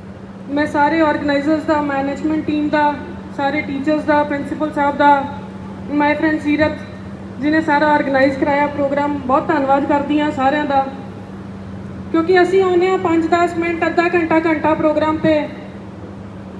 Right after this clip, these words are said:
ਜਿਹੜੀ ਤਿਆਰੀ ਹੁੰਦੀ ਆ ਉਹ ਹਫ਼ਤਾ ਪਹਿਲਾਂ ਹੀ ਸ਼ੁਰੂ ਹੋ ਜਾਂਦੀ ਹੈ।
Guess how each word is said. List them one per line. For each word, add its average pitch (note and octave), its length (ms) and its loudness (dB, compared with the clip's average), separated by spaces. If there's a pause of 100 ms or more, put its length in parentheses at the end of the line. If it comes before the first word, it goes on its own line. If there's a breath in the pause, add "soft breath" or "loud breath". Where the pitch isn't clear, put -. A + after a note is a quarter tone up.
(320)
ਜਿਹੜੀ E4 220 4
ਤਿਆਰੀ F4 400 6
ਹੁੰਦੀ F4 280 8
ਆ F#4 80 8
ਉਹ F#4 300 6 (120)
ਹਫ਼ਤਾ E4 200 -2
ਪਹਿਲਾਂ D#4+ 260 0
ਹੀ F#4 40 2
ਸ਼ੁਰੂ D#4+ 200 -2
ਹੋ B3 100 -2
ਜਾਂਦੀ G3+ 300 -6
ਹੈ। F#3+ 60 -8